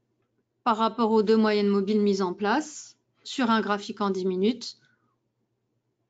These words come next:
on voit que là aussi, par rapport à nos critères, on est clairement,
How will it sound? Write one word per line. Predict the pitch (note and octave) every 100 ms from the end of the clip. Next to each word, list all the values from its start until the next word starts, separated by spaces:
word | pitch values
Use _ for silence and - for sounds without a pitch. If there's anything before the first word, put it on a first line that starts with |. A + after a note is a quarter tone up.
| -
on | G#3
voit | G3 G#3+
que | G#3+
là | G3+ F#3
aussi, | F3+ - A#3+ A#3+ - - _ _ _ _ _ _ -
par | - G#3+
rapport | G#3 G#3+
à | G3+
nos | G3
critères, | - - - G#3 A#3+ - - - _ _ _ _ _ _ _ _ _ _ _ _ _ -
on | G#3+
est | G#3+
clairement, | G#3 G3 G3 F#3+ G#3+ -